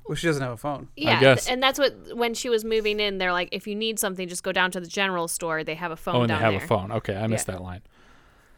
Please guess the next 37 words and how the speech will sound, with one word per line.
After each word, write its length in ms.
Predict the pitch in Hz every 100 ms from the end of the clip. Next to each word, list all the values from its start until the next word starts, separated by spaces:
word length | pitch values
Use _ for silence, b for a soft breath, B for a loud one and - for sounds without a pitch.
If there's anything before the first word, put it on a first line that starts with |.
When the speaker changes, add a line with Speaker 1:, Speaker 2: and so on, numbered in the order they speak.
| b b -
Speaker 3:
Uh, 320 | 127 120 107 131
but 160 | 139
she's 200 | - 147
talking 320 | - 160 156
to 80 | 143
him, 180 | 139 147
and 100 | 131
she's 540 | - 143 135 127 - -
excited 520 | - - 170 175 143
because 300 | 127 - 127
she 160 | - 127
remembers 480 | 120 123 131 120 -
details 420 | 127 127 120 104
from 180 | - 104
her 100 | 107
dream, 400 | - 110 98 92
which 380 | 98 - - -
doesn't 240 | 113 120
usually 320 | 117 113 104
happen. 480 | 104 117 113 104 110 - b b b
Uh, 180 | 117 110
and 120 | 131 127
she's 220 | 131 117
most 240 | 160 165
excited 360 | 135 139 123 117
to 100 | 123
report 360 | 113 123 120
that 140 | 123 113
the 100 | 113
crystal 400 | - 180 - 135
beads 540 | 127 160 147 139 - b b -
that 80 | 123
she 180 | - 131
destroyed 520 | 123 - 143 143 143 -
in 160 | 160
her 160 | 135 127
dream 460 | 113 151 151 131